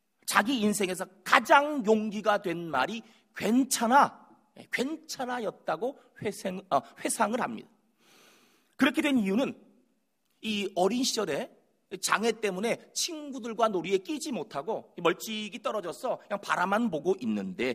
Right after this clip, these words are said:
그때 거기를 지나가던 깨엇장수 아저씨가 미소를 지으며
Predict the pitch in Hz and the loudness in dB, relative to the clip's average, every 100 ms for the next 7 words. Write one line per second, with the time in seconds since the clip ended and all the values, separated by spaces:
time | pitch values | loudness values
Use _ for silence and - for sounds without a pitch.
0 | - - - 165 - - _ _ _ _ | -2 -2 0 0 -2 -8 _ _ _ _
1 | _ _ - 202 247 233 220 202 175 175 | _ _ -6 -4 -2 -4 0 0 2 0
2 | 208 117 - _ _ _ 277 285 285 - | -2 -4 -14 _ _ _ 0 0 0 -8
3 | _ _ - 202 196 202 190 - 202 196 | _ _ -4 -2 -2 -4 -6 -6 -6 -4
4 | 139 151 165 - 160 147 151 247 302 277 | -4 -4 -6 -8 -8 -8 -6 -8 -8 -8
5 | 254 226 180 185 170 262 185 101 | -6 -6 -4 -2 2 2 2 0